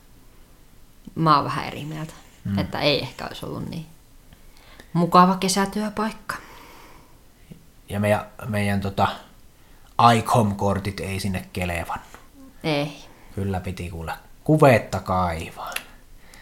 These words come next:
Speaker 2: Siinäkin oli vähän kahden vaiheella, että oltaisiko heti lähdetty takaisin jatkaa matkaa,
Speaker 1: Niin, kun siinä
Speaker 2: mutta
Speaker 1: piti hetki odottaa,
Speaker 2: Niin,
Speaker 1: että
Speaker 2: siinä oli joku
Speaker 1: alkoi kierros
Speaker 2: kolmen
Speaker 1: tuossa
Speaker 2: vartin
Speaker 1: ja
Speaker 2: odottelu,
Speaker 1: Mm.
Speaker 2: mutta
Speaker 1: Ei nyt ihan niin,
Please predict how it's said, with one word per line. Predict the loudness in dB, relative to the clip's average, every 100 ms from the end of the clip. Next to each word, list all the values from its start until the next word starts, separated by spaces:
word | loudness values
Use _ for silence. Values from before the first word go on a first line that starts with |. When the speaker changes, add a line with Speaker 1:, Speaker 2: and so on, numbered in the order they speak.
| -20 -2
Speaker 2:
Siinäkin | 0 4
oli | 6 10
vähän | 10 10
kahden | 10 12 10
vaiheella, | 10 10 8
että | 6
oltaisiko | 4 4 6
heti | 4 6
lähdetty | 4 2 -2 -6 -4
takaisin | 0 4 4 2 -2 -4
jatkaa | -2 -2 2 4
matkaa, | 8 8
Speaker 1:
Niin, | 10 10
kun |
siinä | 10 10
Speaker 2:
mutta | 8
Speaker 1:
piti | 8 6
hetki | 4 0 0
odottaa, | 0 -2 -4 -4 0
Speaker 2:
Niin, | 2 4
Speaker 1:
että | 2
Speaker 2:
siinä | 2
oli | 2
joku | 2 6
Speaker 1:
alkoi | 4 4 -2 -6 -6
kierros | -4 -4 -6 4
Speaker 2:
kolmen | 6 8
Speaker 1:
tuossa | 6 8
Speaker 2:
vartin | 6 6 2
Speaker 1:
ja |
Speaker 2:
odottelu, | 4 4 4 2 2
Speaker 1:
Mm. | 2 0 -4 -8 -10 0
Speaker 2:
mutta | 2 4
Speaker 1:
Ei | 8
nyt | 8 6
ihan | -4
niin, | -8